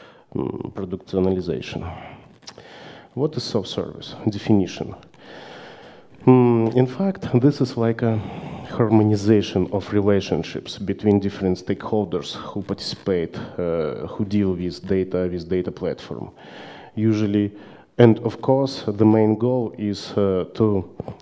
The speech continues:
optimize, to speed up business, uh, to make business more data-driven, uh, more use cases driven. How usually it looks like, this process?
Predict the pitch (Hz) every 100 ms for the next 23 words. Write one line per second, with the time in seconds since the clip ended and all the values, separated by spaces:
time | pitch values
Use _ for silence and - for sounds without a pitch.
0 | - - - 107 110 113 113 - - -
1 | 98 - 107 95 101 104 104 - - 104
2 | 104 90 - 73 - - - - - -
3 | - - - 90 82 - - - - -
4 | - 107 110 107 101 - - - 98 101
5 | 101 95 90 95 90 110 120 113 104 110
6 | 107 104 101 92 - 92 85 85 - -
7 | - - _ - 101 98 98 98 95 90
8 | - 98 - 95 90 85 85 80 - -
9 | - - - - - - - - - 127
10 | 139 120 110 113 104 101 98 104 98 -
11 | 101 92 85 - - 95 95 - 98 95
12 | - 87 -